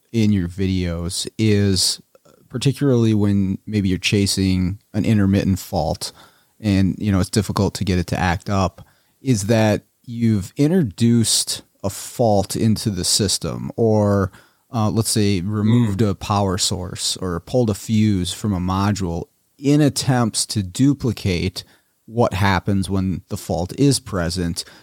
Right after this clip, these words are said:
Speaker 1: to try to prove something out, right? To say, "Okay, if I pull this fuse, does it give me the same
Speaker 2: Yes.
Speaker 1: symptoms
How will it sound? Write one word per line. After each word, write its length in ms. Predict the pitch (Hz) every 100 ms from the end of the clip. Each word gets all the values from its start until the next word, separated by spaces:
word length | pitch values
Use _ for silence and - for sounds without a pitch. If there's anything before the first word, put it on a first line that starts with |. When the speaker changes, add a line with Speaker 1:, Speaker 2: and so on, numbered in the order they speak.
| -
Speaker 1:
to 80 | 110
try 220 | - 117
to 60 | 101
prove 640 | - - 123 120 110 - -
something 480 | - 117 - 98 92
out, 400 | 101 73 - -
right? 280 | 98 98 87
To 120 | -
say, 300 | 98 110 104
"Okay, 300 | - 110 110
if 140 | 104 131
I 80 | 131
pull 240 | 156 156
this 180 | 120 -
fuse, 580 | - 151 123 104 92 - - _ _ -
does 180 | 120 110
it 60 |
give 360 | 90 107 120 117
me 180 | 117 107
the 100 | 101
same 580 | - 110 113 113 113 - - - 135
Speaker 2:
Yes. 180 | 131 107
Speaker 1:
symptoms 360 | 92 90 95